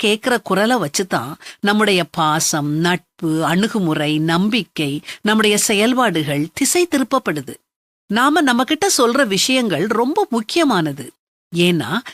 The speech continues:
கடவுள் நமக்கு கொடுத்திருக்கிற எல்லா வாய்ப்புகளையும் ஏற்றுக்கிடுறதும், ஏற்றுக்கிடாததும் அந்த குரலை வச்சுதான் இருக்குது. அதனால நாம நமக்குள்ள உரையாடல ஆரம்பிக்கிறதுக்கு முன்னால ஒரு கேள்வியை கேட்கணும். இந்த கேள்வி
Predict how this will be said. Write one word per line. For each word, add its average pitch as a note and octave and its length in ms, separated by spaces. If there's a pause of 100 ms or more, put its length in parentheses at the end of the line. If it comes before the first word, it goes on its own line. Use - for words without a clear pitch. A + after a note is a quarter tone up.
(100)
கடவுள் F4 400
நமக்கு G#3+ 320
கொடுத்திருக்கிற C#4 520
எல்லா G#3+ 520
வாய்ப்புகளையும் B3 800
ஏற்றுக்கிடுறதும், G#3 880 (340)
ஏற்றுக்கிடாததும் B3 880 (160)
அந்த G#3 320
குரலை D#4 400
வச்சுதான் F3 760
இருக்குது. C3+ 260 (400)
அதனால D#4+ 420
நாம A#3 280
நமக்குள்ள G3+ 500
உரையாடல A#3+ 520
ஆரம்பிக்கிறதுக்கு A3 800
முன்னால E3+ 600 (260)
ஒரு C#4+ 200
கேள்வியை D4+ 640
கேட்கணும். C#3 420 (360)
இந்த B3+ 300
கேள்வி C4+ 600